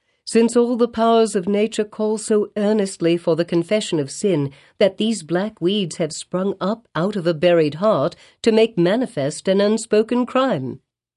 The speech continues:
"That, good sir, is but a fantasy of yours," replied the minister. There can be, if I forebode aright, no power short of the divine mercy to disclose, whether by uttered words or by type or emblem,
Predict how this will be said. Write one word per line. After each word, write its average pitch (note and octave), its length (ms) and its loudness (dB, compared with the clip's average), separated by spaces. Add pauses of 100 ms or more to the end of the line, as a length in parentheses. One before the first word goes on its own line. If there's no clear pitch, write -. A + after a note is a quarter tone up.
(120)
"That, G#3 420 0
good A3+ 240 0
sir, G3+ 400 2
is E3+ 160 -6
but F#3+ 140 -4
a G3+ 80 2
fantasy B3 680 0
of D#3 120 -2
yours," B2 480 -4
replied D#3+ 400 0
the D#3 60 0
minister. C#3+ 560 -2 (380)
There A3 280 2
can A#3+ 340 0
be, E3+ 260 2
if F3+ 160 -2
I E3+ 280 2
forebode F3+ 640 0
aright, D#3 440 0 (300)
no B3+ 260 4
power D#3+ 440 -2
short F3+ 340 -2
of E3 100 -8
the E3 100 0
divine D#3+ 440 0
mercy D#3 480 -4 (240)
to B3+ 100 2
disclose, A3 680 0
whether G#3+ 320 2
by F3+ 380 0
uttered F#3 360 -4
words A3 440 2 (280)
or C3 180 -6
by B2+ 200 -8
type A3 460 -2
or C3+ 180 -2
emblem, G3 420 0